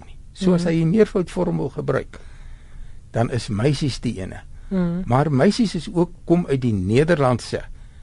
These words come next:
Speaker 1: eh, taalskat van Afrikaans. So dadelik is dit iets wat verder verwyderd is.
Speaker 2: Hmm.
Speaker 1: Dit is iets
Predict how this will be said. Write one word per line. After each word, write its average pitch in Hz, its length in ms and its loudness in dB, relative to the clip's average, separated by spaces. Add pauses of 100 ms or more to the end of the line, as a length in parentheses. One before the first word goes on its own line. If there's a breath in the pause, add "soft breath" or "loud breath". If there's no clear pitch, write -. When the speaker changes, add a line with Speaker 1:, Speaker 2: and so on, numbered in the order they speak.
(120)
Speaker 1:
eh, 98 340 -4 (760)
taalskat 131 640 2
van 107 200 -2
Afrikaans. - 720 -8 (880 soft breath)
So 160 260 -2
dadelik 160 480 2
is 151 140 -2
dit 139 260 -2
iets - 280 -6
wat 104 260 -6
verder 135 560 0
verwyderd 104 720 -6
is. - 200 -12 (180)
Speaker 2:
Hmm. 180 260 0
Speaker 1:
Dit 180 180 -4
is - 180 -6
iets - 380 -6